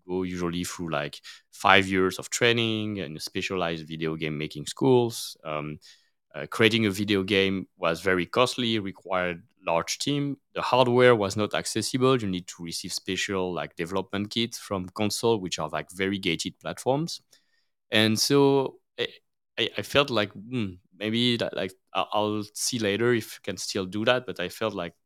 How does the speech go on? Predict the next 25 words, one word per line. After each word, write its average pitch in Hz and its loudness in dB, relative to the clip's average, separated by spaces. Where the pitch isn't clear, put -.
not 92 -2
so - 4
accessible. 98 0
Then 180 4
um, 95 -4
the 95 2
arrival 95 4
of 87 -6
smartphones, 107 -2
like, 71 -16
uh, 80 -4
the 82 -8
iPhone 92 -2
and 76 -8
the 78 -8
Android 85 -6
phone, 139 0
they 101 2
really 135 2
change 120 6
everything. 95 0
Like, 76 -4
I 92 2
saw, 143 2
like, 104 2